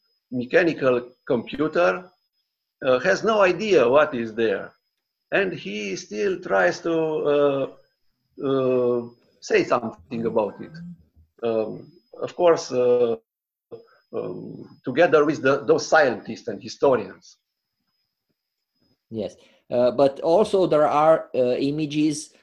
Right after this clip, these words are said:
Speaker 2: uh, which are un-, universal for the human eye, let's say, uh, an airport and people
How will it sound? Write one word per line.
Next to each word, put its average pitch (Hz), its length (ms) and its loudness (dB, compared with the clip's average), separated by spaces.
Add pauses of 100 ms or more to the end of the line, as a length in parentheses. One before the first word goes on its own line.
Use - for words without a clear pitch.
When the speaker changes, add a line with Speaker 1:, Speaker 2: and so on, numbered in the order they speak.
(260)
Speaker 2:
uh, 120 300 2
which 135 300 -2
are 139 300 0
un-, 139 300 0
universal 139 840 0
for 113 280 -2
the 110 380 0
human 123 640 -4
eye, 113 440 -2
let's 110 300 -6
say, 120 460 0
uh, 107 400 0
an 107 240 -4
airport 123 720 0
and 120 260 -8
people 117 580 -2